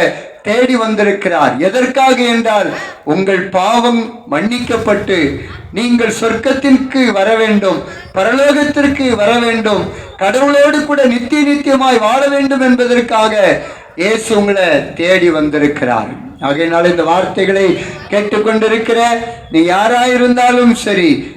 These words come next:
இருக்கிற இடத்திலிருந்து, "இயேசுவே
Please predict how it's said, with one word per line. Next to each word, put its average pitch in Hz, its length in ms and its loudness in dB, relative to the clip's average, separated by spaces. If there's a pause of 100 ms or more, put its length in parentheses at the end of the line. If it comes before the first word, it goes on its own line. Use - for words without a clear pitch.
இருக்கிற 240 540 0
இடத்திலிருந்து, 254 1000 2 (220)
"இயேசுவே 269 880 2